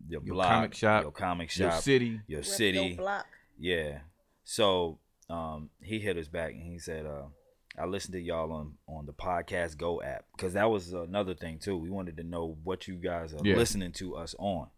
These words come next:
Speaker 2: Yeah.
Speaker 1: So he said, "I'm listening to y'all on the Podcast Go app." Didn't know we were on that, whatever that is.
Speaker 3: <laughs>
Speaker 1: You know what I'm saying? But, um, and I'm repping Greensboro, N C,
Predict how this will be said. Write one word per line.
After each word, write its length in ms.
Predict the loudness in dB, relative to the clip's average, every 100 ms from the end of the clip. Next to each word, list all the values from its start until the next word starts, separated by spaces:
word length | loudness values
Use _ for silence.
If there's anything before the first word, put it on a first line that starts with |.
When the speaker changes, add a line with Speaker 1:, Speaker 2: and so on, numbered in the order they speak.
| _ -2
Speaker 2:
Yeah. 220 | 0 0 -6 -12 -6
Speaker 1:
So 120 | -2
he 60 | 2
said, 180 | 4 4
"I'm 180 | 4
listening 380 | 0 0 -2 -4 -8 _ _
to 120 | -4
y'all 360 | 0 2 2 0 -2
on 100 | -8
the 60 |
Podcast 680 | -8 -4 -4 -2 -4 -4 -4
Go 240 | -4 -2
app." 200 | -4 -8 -12 _ _ _ _ _ -14
Didn't 180 | -12 -10
know 100 | -12
we 180 | -12
were 220 | -12 -12 -14 -18
on 200 | -16 -12
that, 200 | -10 -10 -10
whatever 300 | -10 -10 -8
that 200 | -8 -6 -8
is. 100 | -12 -18
Speaker 3:
<laughs> 180 | -20 -12
Speaker 1:
You 120 | -10
know 60 | -8
what 80 |
I'm 60 | -6
saying? 320 | -2 -2 -4 -6
But, 200 | -8 -10 -20 -20 -20 -2
um, 280 | 2 2 0 -2
and 120 | -2
I'm 120 | 0 2
repping 300 | 0 0 -4
Greensboro, 720 | -2 -2 0 2 2 0 -6
N 160 | -8 -8
C, 400 | -6 -6 -6 -10